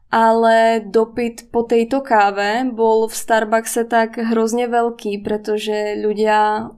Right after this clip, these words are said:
u Jakea, e, to kafe strašne zbožňovali. Tak chodili vlastne do Starbucksu a pýtali sa, či to kafe budeme mať v nabídke aj my.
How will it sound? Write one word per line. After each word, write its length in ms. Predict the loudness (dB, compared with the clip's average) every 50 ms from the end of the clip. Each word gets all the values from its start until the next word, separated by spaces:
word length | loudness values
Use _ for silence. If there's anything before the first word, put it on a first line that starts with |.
| -6
u 80 | -4 -4
Jakea, 680 | -2 0 0 0 0 -2 -2 -2 0 0 0 0 -2 -4
e, 20 | -8 -16 -20 -20 -20 -20 -20 _ -6 -2 0 2 2 4 2 2 2 0 -2 -2
to 160 | -2 -2 -2
kafe 320 | 0 0 -2 0 -2 -2
strašne 400 | -2 -2 -2 -2 -2 0 0 0
zbožňovali. 1040 | -2 0 0 -2 0 0 0 0 2 0 0 0 0 0 -2 -4 -6 -10 -20 -20 -20 -20 -20 -20 -20 -20 -20 _ _ _ 2
Tak 340 | 4 4 4 4 2 0 0 0
chodili 320 | 0 2 2 2 2 2
vlastne 400 | 2 0 0 0 0 0 0 2
do 160 | 2 2 0
Starbucksu 960 | 0 0 2 2 2 2 2 2 0 0 -2 -4 -6 -4 -2 -2 0 0 0
a 480 | 0 2 2 2 2 2 2 2 0 0
pýtali 400 | -2 -4 -4 0 0 2 2 0
sa, 220 | 0 -2 -2 -2 -2
či 160 | -2 -4 -4
to 160 | -4 -4 -2
kafe 480 | -2 -4 -4 -2 -2 -2 0 0 0 -2
budeme 320 | -4 -2 -2 -2 -2 -2
mať 260 | 0 0 0 0 0
v 60 | 0 0
nabídke 480 | 0 0 0 -2 -6 -6 -4 -2 0
aj 160 | 0 0 0
my. 220 | 0 0 0 0